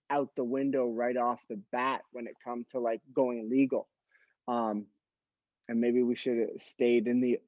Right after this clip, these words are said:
illicit market longer, but, uh, anyways, um, but through that, we're like, "Okay, what the fuck are we gonna do?" We had to pivot, and we're,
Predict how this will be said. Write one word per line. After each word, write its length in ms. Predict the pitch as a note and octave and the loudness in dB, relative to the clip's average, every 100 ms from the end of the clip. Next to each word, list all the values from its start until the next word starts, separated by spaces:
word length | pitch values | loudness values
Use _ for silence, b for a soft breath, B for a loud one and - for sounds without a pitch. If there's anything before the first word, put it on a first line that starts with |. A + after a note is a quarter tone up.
| _ | _
illicit 420 | C3+ B2+ B2+ C3+ | -2 0 -2 -2
market 380 | B2 A#2+ A#2+ A#2+ | 0 0 2 0
longer, 460 | A#2 C3 C#3 B2 A2+ | 2 2 2 2 0
but, 400 | G#2+ A#2 - - | 0 -2 -2 -6
uh, 200 | A#2 A2 - b b b _ _ _ _ - | -4 -4 -6 b b b _ _ _ _ 0
anyways, 440 | C#3+ B2+ B2 A#2 _ _ _ _ _ _ _ _ _ _ - - | 4 6 6 2 _ _ _ _ _ _ _ _ _ _ -10 -2
um, 300 | C3 A2+ G#2+ - _ _ - | 0 2 -2 -6 _ _ 2
but 180 | D3+ - | 2 0
through 560 | - C3+ E3 G3+ G3 | -12 2 6 8 6
that, 400 | C#3 D3+ D#3+ A#2+ - | 6 4 4 2 -4
we're 180 | C3+ C3 | -4 -2
like, 180 | B2+ | -2
"Okay, 200 | C3+ D#3 | -4 -2
what 220 | C#3+ C3+ - | -2 -2 -6
the 80 | |
fuck 340 | C3 - D3 - | -10 -2 -2 0
are 60 | C3+ | 0
we 140 | B2+ | 0
gonna 220 | B2+ B2 | 0 -2
do?" 180 | A#2+ C#3 | 0 2
We 80 | B2+ | 0
had 200 | C3 A#2 | -2 -6
to 80 | A#2+ | -8
pivot, 400 | - E3 C#3 - | -4 -2 0 -2
and 160 | C3+ | -2
we're, 200 | B2 A#2+ | -2 -2